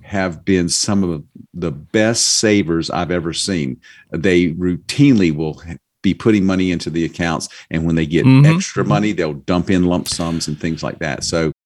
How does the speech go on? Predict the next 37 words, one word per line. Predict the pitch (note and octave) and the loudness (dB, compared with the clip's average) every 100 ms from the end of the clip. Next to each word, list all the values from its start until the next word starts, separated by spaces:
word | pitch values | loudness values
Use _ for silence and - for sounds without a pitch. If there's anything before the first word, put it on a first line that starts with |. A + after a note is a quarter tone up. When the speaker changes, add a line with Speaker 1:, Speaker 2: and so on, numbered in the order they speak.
| _ _ | _ _
Speaker 1:
it's | G2+ F#2+ - | 0 0 2
really | G#2+ C3 C#3 A2 F#2 | 4 6 6 6 4
exciting | - - E2+ D#2+ C2 C2+ | 2 0 0 0 -2 -6
seeing | - F2+ D#2+ D2+ | -6 -2 -2 -4
kids | - D#2 - | -2 -2 -2
doing | - F2 D#2 | 0 2 2
that. | D2+ - | -2 0
But | E2+ | 2
yeah, | A2 F#2 | 2 2
it's | C2+ E2+ | 0 -2
just, | - E2+ - | -2 -6 -6
you, | D#2+ D#2 C#2+ | -6 -4 -4
you | - | -4
have | D2+ F#2+ | -4 -4
to | E2+ | -2
have | F#2+ D#2 | -2 -2
earned | F#2+ A2+ B2+ A2 G#2+ | 0 4 2 0 -2
income | G#2+ F#2+ G2 F#2+ - | -2 0 0 -2 -2
as | F2+ F#2+ | -4 -2
the | A#2+ | -4
child. | - F#2 D2+ E2+ | -4 -2 -2 -2
You | F2 | -6
can't | - F#2 F#2+ G2+ | -8 -2 -2 0
use | G2+ G2 | -2 -2
gifts | E2 F2+ F2 F2 - | -2 2 2 0 -6
to, | - D2+ | -4 -4
f-, | - - - - | -4 -18 -20 0
I | |
mean, | A2+ | 4
you | A#2+ | 4
can | A2 | 4
use | A2+ D3 G#2 | 4 4 2
the | F#2+ | -4
gifts | D#2+ G#2+ - | 0 0 -2
to | - D2 | -8 -10
fund | - - - B2+ C3 F2+ | -10 -16 -2 2 2 2
it, | C#2+ C2 | 0 -2